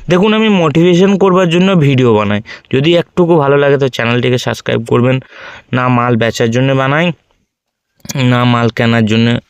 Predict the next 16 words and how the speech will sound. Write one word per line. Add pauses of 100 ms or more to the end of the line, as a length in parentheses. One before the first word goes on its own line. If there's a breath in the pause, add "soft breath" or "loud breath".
(180)
বানাই। (460 loud breath)
মাল
আমি (500)
আপনাদেরকে
দেখিয়েছি,
গোটা
ভারতবর্ষের
মেন
মেন
মার্কেট
থেকে
কিন্তু
আমি
মাল,
মাল
কিনি।